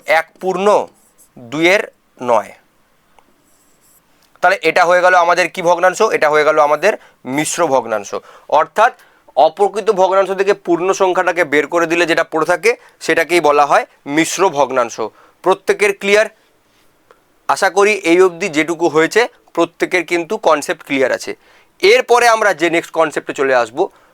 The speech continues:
দশমিক ভগ্নাংশ থেকে সামান্য ভগ্নাংশে রূপান্তর করার প্রক্রিয়া।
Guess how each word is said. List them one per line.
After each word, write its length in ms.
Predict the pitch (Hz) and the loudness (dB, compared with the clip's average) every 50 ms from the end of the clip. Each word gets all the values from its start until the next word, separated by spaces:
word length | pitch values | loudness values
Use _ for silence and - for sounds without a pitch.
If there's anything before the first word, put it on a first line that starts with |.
| _ - | _ -16
দশমিক 720 | 120 110 160 156 165 160 - - 208 220 226 240 226 175 139 | -4 2 2 4 4 2 0 -2 -2 0 0 0 -2 -2 0
ভগ্নাংশ 500 | 151 156 147 151 156 175 180 180 - 196 | 0 0 2 2 0 0 0 0 -2 -4
থেকে 460 | 165 - 180 165 160 190 202 226 - _ _ _ _ - | -4 -2 -4 -2 0 0 0 0 -2 _ _ _ _ -20
সামান্য 560 | - - - 156 175 196 214 226 233 233 240 | -8 -2 -2 0 2 2 0 0 0 -2 -2
ভগ্নাংশে 580 | 202 175 175 160 160 165 170 170 165 - 202 | 0 0 -2 -2 0 0 0 0 0 0 0
রূপান্তর 500 | 185 165 156 - 147 139 139 127 156 147 | 0 0 2 0 0 0 0 -2 -4 -2
করার 260 | 135 - 151 160 185 185 | 0 0 0 0 0 -2
প্রক্রিয়া। 480 | - 143 - - - 113 - - - | -4 -10 -12 -12 -14 -16 -16 -16 -18